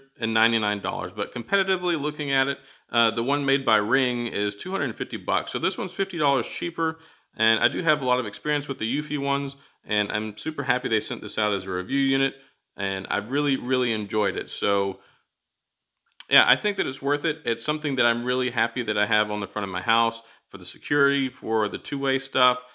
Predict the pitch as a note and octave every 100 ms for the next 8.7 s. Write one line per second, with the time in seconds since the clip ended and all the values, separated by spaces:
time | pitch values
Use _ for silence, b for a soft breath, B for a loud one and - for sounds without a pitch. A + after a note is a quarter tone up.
0 | B G#2+ G#2+ G#2+ G2 - C#3 B2+ A#2+ A2+
1 | A2+ - G2+ F#2+ - G#2+ - C#3 A#2+ B2
2 | A#2 G#2 - - B2+ C3+ B2+ B2+ - B2
3 | A#2 A#2 A#2+ A#2+ - C3 B2+ B B B
4 | - A2+ G#2 G#2 G2 A#2+ A2+ - b -
5 | C#3 F#3+ G3 D#3 D#3 D3 B2+ A#2+ B2 C3+
6 | A2+ G2+ - G#2 G2 G#2 G2+ F#2 - b
7 | - D#2+ G2+ - A#2 G2+ G#2+ G#2+ G#2+ G#2
8 | - _ b _ G2 G2